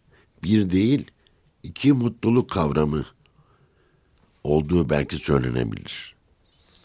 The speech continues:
Eğer deneyim devam ederken, örneğin o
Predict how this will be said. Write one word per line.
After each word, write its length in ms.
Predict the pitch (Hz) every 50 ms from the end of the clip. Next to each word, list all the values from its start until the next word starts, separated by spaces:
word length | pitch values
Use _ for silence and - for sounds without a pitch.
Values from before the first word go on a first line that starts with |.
| - - - - - _ _
Eğer 380 | - 78 85 92 92 - - _ _ _ - _ -
deneyim 460 | 82 87 87 92 95 101 104 95 85
devam 340 | 82 85 80 80 82 85 87
ederken, 520 | 92 82 95 95 90 - - 90 73 67 - _ _ _ _ _ _ - _ _ _ - _ _
örneğin 400 | - 78 87 87 95 101 98 87
o 200 | 87 85 78 -